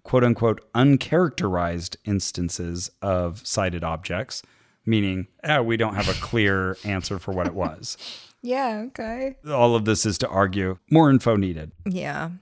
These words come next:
Speaker 2: There's still stuff in the miscellaneous file we must deal with.
Speaker 1: Also, a lot of discussion of satellite imagery. We should have more access to that. And, you know, we should,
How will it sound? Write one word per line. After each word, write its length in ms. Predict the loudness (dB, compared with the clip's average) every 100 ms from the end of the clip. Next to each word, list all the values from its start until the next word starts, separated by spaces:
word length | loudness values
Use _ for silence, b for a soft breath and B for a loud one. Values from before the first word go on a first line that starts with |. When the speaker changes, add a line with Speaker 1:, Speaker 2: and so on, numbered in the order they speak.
| _
Speaker 2:
There's 220 | -4 -2
still 240 | 0 0 0
stuff 280 | -2 -2 -2
in 60 |
the 80 | -4
miscellaneous 680 | -2 -2 -2 -2 -2 -4 -6
file 360 | -6 -6 -6 -6
we 100 | -8
must 280 | -8 -8 -8
deal 240 | -8 -6
with. 300 | -6 -8 _ 4
Speaker 1:
Also, 340 | 6 6 6
a 60 | 6
lot 180 | 6 4
of 140 | 2
discussion 480 | -2 0 0 0 -2
of 100 | 0
satellite 440 | 0 2 2 2
imagery. 800 | 2 2 0 -2 0 0 0 -2
We 160 | -2 -6
should 260 | -6 -8
have 220 | -6 -6 -4
more 180 | -4
access 380 | -4 -6 -10 -10
to 120 | -10 -2
that. 580 | 0 2 2 0 0
And, 180 | -4 -6 B B B B
you 100 | 0
know, 160 | 2 2
we 160 | 0
should, 400 | 0 0 -2 -6